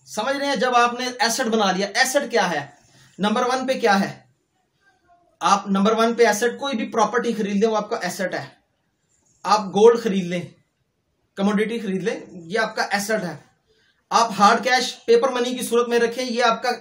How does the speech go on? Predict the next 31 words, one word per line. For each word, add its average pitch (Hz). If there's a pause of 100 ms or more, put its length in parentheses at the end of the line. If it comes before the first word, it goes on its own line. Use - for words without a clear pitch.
(440)
ये 202
आपका 233
asset 254
है। 190 (520)
आप 277
कोई 359
भी 349
business 277
बना 208
लें, 151 (600)
ये 175
आपका 196 (100)
asset 190
है। 139 (1000)
Asset 285
के 262
साथ 240
आप 226
अपनी 226
ख्वाहिशात 214
पूरी 202
करेंगे, 202 (460)
जरूरियात 233
पूरी 233
करेंगे, 220
तो -
आप 202
कभी 285
मार 214
नहीं 202
खाएंगे। 160